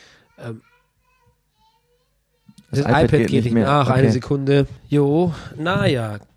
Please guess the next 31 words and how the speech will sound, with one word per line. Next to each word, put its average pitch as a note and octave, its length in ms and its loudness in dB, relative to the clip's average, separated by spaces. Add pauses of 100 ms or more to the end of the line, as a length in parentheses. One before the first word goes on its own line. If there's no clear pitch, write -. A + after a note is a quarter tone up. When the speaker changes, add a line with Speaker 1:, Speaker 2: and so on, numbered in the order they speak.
Speaker 1:
kleiner B2+ 380 -6
Käfer A#2 420 -4
Lou, C3+ 300 -4 (400)
wir B2+ 280 -2
zusammen A#2 920 -2
sind B2 400 -4 (520)
Brenner G2+ 200 -6
Speaker 2:
Jo. B2 520 -4
Speaker 1:
Pass. - 340 -14 (420)
Speaker 2:
Ja. G#2+ 140 -4 (320)
Speaker 1:
Ähm, B2 400 0
okay, B2+ 320 2 (140)
äh, - 20 -14
wo C#3 640 2
waren F3 120 4
wir D#3+ 60 2
stehen E3 120 4
Speaker 2:
Kleiner C3 180 4
Speaker 1:
geblieben? B2+ 220 4
Speaker 2:
Käfer C3+ 100 2
hast A2+ 100 0
du C#3+ 60 0
noch A2+ 100 2
nie A2 160 2
zu G#2+ 140 -10
mir F2+ 100 -8
gesagt. - 380 -8
Speaker 1:
<laughs> B2 440 2 (640)
Speaker 2:
So, - 180 -2 (300)
ja, A#2+ 240 -6
Freiburg. B2+ 460 -4